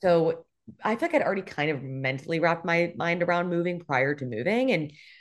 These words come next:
um, we actually, last fall, my husband actually was in the process of, like, interviewing for jobs, um, in London.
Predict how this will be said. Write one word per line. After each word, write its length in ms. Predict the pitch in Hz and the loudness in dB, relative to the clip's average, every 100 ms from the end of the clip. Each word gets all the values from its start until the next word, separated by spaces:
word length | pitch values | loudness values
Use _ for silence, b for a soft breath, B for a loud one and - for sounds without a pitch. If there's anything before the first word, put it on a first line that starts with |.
| b | b
um, 320 | 151 151 123 104 | -2 0 0 -4
we 160 | 196 | -2
actually, 720 | - 180 - 165 151 139 135 - _ _ _ _ _ _ - | 0 -2 -2 -4 -2 -2 -4 -6 _ _ _ _ _ _ -4
last 400 | 180 180 190 - | 0 0 -2 -2
fall, 500 | 156 160 147 131 - | 4 6 6 2 0
my 100 | 156 | -2
husband 240 | 151 160 - | -2 -4 -6
actually 280 | 139 - | -6 -6
was 360 | 143 135 131 - - | -2 -2 -2 -12 -8
in 60 | 151 | -6
the 60 | |
process 400 | 151 143 143 143 | -4 -4 -4 -8
of, 320 | - 135 135 | -2 -2 -2
like, 160 | 139 135 | -4 -4
interviewing 340 | 139 135 139 | -6 -4 -4
for 80 | 135 | -6
jobs, 540 | 135 131 131 131 - - - | -2 0 0 -2 -14 -12 -8
um, 300 | 120 110 - _ - | -8 -8 -20 _ -8
in 240 | 165 147 131 | -6 -4 -6
London. 420 | 147 165 - - | -4 -4 -4 -10